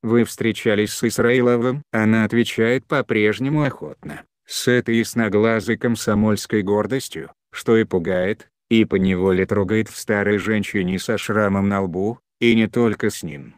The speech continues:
Встречалась с его единомышленниками-побратимами, моим земляком Ахмедом Худжбаровым и Магомедом Идрисовым. Стала связной между ними. Это были патриоты своего отечества. Не бандиты,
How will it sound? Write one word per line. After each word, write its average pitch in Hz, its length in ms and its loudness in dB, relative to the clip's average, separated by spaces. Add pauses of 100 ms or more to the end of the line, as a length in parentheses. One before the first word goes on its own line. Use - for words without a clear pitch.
(120)
Встречалась 113 840 0
с - 100 -10
его 104 240 0
единомышленниками-побратимами, 101 2000 -2 (220)
моим 110 380 2
земляком 104 640 0
Ахмедом 95 640 -2
Худжбаровым 107 920 0
и 123 80 2
Магомедом 104 680 0
Идрисовым. 85 680 -4 (140)
Стала 107 460 0
связной 101 560 0
между 95 400 0
ними. - 480 -8 (100)
Это 123 280 4
были 120 240 2
патриоты 120 640 -2
своего 107 400 0
отечества. - 800 -6 (120)
Не 117 240 4
бандиты, 101 760 -2